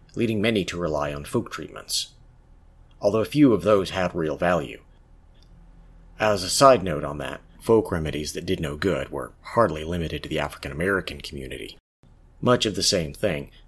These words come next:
popped up, well, everywhere in America. And, well, in the wider world as well.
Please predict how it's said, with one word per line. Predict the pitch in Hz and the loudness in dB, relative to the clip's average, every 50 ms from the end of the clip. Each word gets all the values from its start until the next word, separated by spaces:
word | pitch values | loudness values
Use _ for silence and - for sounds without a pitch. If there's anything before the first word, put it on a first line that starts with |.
| - - | -10 -4
popped | 101 90 85 - - | -4 -4 -2 2 2
up, | 87 85 - - - - - - - - - - | 2 2 2 0 -6 -20 -20 -20 -20 -20 -12 -6
well, | 104 90 71 - - - - - - - - - | -2 -2 0 0 -2 -6 -8 -14 -20 -12 -4 -2
everywhere | 113 123 113 95 78 69 65 67 67 | 0 0 0 0 -4 -4 -6 -8 -8
in | 67 | -10
America. | 65 67 73 73 73 69 - - - - - - - - - - - - - - - - - - - - - | -8 -6 -4 -4 -4 -4 -6 -10 -14 -16 -16 -18 -20 -20 -20 -20 -20 -20 -20 -20 -20 -20 -20 -20 -20 -8 -4
And, | - 160 156 143 127 98 | 0 2 2 2 2 4
well, | 85 98 87 85 78 - - | 4 4 4 4 2 0 -4
in | 101 98 90 | -8 -6 -4
the | 87 87 80 - - - | -4 -4 -6 -8 -12 -6
wider | 87 82 78 76 71 73 71 | -2 0 0 0 0 -2 -6
world | 71 78 71 67 67 - | -6 -6 -6 -6 -8 -10
as | 69 71 78 | -12 -10 -4
well. | 87 98 90 80 71 71 - | 0 2 2 2 2 -2 -4